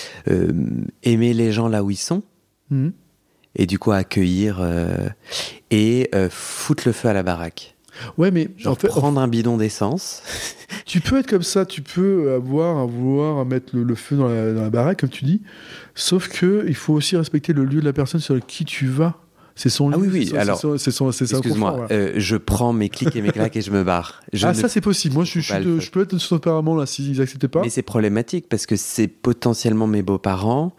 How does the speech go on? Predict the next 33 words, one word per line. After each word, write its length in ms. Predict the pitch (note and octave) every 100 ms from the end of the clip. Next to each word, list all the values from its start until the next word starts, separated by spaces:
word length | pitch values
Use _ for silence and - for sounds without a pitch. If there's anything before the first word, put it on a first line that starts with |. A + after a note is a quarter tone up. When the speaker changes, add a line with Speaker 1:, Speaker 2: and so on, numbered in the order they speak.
| - - _
Speaker 1:
que, 140 | - -
un, 140 | A#2 A#2+
j'ai 180 | G2+ F#2
envie 240 | F2+ F2+
d'aimer 240 | F2+ F#2 F#2+
les 200 | F#2 F2+
gens 180 | F#2+ F#2
là 180 | F2+ E2+
où 80 |
ils 20 | F2+
sont 380 | - - D3+ - -
et 100 | G2+
pas 180 | - G2
d'exiger 540 | F2+ G#2 G2+ G#2 F#2 G2+
d'eux 140 | G#2+
qu'ils 180 | G#2+ A2
soient 240 | - G2+ - -
ailleurs. 460 | G2 G2 B2 D#3 - - -
Et 60 | G2+
puis 100 | A2
Speaker 2:
Ouais. 40 |
Speaker 1:
aussi 160 | G#2 D3
le 100 | A#2
moment 420 | A2 A2 B2 A#2+ -
où, 300 | A2 G#2+ G2 - -
du 120 | G#2+
coup, 200 | G#2 C3+
je 160 | A2+ G#2
ne, 160 | F#2+ -
je 200 | F#2 F#2+
coupe 380 | F2+ - D#3 D3 -
le 180 | - G2+
lien, 340 | G2 G2+ B2+